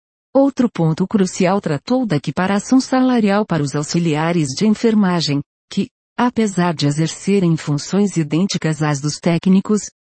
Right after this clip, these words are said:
recebem vencimentos inferiores. Paralelamente, foi debatida a regulamentação da carga horária para a categoria que atua no regime de doze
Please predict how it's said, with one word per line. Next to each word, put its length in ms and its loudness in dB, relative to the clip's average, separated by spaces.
recebem 680 0
vencimentos 880 0
inferiores. 1000 0
Paralelamente, 960 0
foi 240 0
debatida 680 0
a 20 0
regulamentação 1080 0
da 120 0
carga 480 0
horária 540 0
para 220 0
a 40 -2
categoria 680 0
que 100 -2
atua 340 2
no 140 4
regime 520 2
de 140 0
doze 500 2